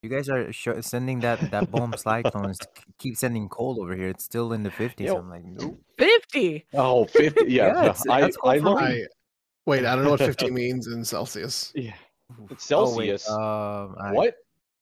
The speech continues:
Speaker 1: no clue.
Speaker 4: I'm Canadian,
Speaker 2: Jesus
Speaker 4: remember?
Speaker 2: Chri-,
Speaker 4: <laughs>
Speaker 2: Jesus
Speaker 4: I don't know
Speaker 2: Christ,
Speaker 4: what Fahrenheit
Speaker 2: fifty in
Speaker 4: does.
Speaker 2: Ce-, fifty in Celsius? Good Lord, he's, like, baked to a crisp.
Speaker 4: No, no, no. <laughs>
Speaker 3: Hang on, hang on.
Speaker 4: Imagine.
Speaker 3: All right, I got this.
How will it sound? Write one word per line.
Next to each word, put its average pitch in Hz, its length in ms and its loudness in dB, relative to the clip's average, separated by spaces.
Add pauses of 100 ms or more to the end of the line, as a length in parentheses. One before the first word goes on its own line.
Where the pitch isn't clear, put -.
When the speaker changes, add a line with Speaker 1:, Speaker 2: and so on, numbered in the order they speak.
Speaker 1:
no 104 180 2
clue. 95 240 -10
Speaker 4:
I'm 180 160 0
Canadian, 247 500 4
Speaker 2:
Jesus 165 200 6
Speaker 4:
remember? 208 160 6
Speaker 2:
Chri-, 151 280 0 (240)
Speaker 4:
<laughs> - 220 -6
Speaker 2:
Jesus 190 240 2
Speaker 4:
I - 20 2
don't - 100 4
know 523 60 10
Speaker 2:
Christ, 494 100 12
Speaker 4:
what 427 120 6
Fahrenheit 170 520 6
Speaker 2:
fifty 147 200 -2
in 202 80 0
Speaker 4:
does. - 100 -4
Speaker 2:
Ce-, - 200 -20 (320)
fifty 214 460 0
in 131 100 -2
Celsius? 127 680 -4
Good 147 300 -4
Lord, 131 260 0
he's, 117 200 -6
like, 131 140 0 (160)
baked 147 260 0
to 143 140 -6
a 107 40 -6
crisp. - 520 -8 (680)
Speaker 4:
No, 185 160 6
no, 240 100 4
no. 247 180 6
<laughs> - 800 -12 (1800)
Speaker 3:
Hang 294 140 -6
on, 175 80 -6
hang - 20 -10
on. 65 140 -10
Speaker 4:
Imagine. 190 260 -8 (200)
Speaker 3:
All 240 80 -2
right, 214 160 -4
I 202 40 -10
got 190 200 -4
this. - 140 -14